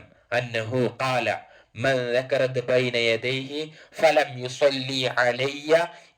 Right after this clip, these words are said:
യദ്ഖുലുൻ നാർ. നബി സല്ലല്ലാഹു അലൈഹി വസല്ലം പറയുന്നു, എൻ്റെ പേര് ഒരാൾ കേട്ടു,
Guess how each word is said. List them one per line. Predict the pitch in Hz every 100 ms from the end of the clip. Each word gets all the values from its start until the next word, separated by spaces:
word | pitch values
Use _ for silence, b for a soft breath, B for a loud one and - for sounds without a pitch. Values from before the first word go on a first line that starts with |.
| 123 139
യദ്ഖുലുൻ | 160 156 135 143 139 131 117 117
നാർ. | 113 92 - _ _ _ _ _ _ _ _ _ _ - - b b b b
നബി | - 104
സല്ലല്ലാഹു | 127 117 120 117
അലൈഹി | 110
വസല്ലം | 117 113 110 110 107
പറയുന്നു, | 107 110 123 127 135 151 - _ _ _ _
എൻ്റെ | - 117 127 131
പേര് | 113 120 123 117 107 _ _ _ _ _ - -
ഒരാൾ | 120 117 113 107
കേട്ടു, | 123 117 117